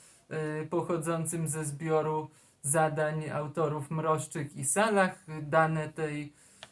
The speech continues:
e, dokładne tej książki w opisie filmiku. E, kajakarz wypływa z punktu A i płynie prosto do punktu B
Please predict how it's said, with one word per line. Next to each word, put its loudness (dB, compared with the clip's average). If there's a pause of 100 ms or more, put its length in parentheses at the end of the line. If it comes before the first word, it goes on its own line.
(120)
e, -2
dokładne 0
tej -6
książki -4
w -8
opisie -4
filmiku. -4 (960)
E, -4
kajakarz 2
wypływa 0
z -2
punktu -4
A 2 (280)
i -4
płynie 2
prosto 2
do 0
punktu 0
B 2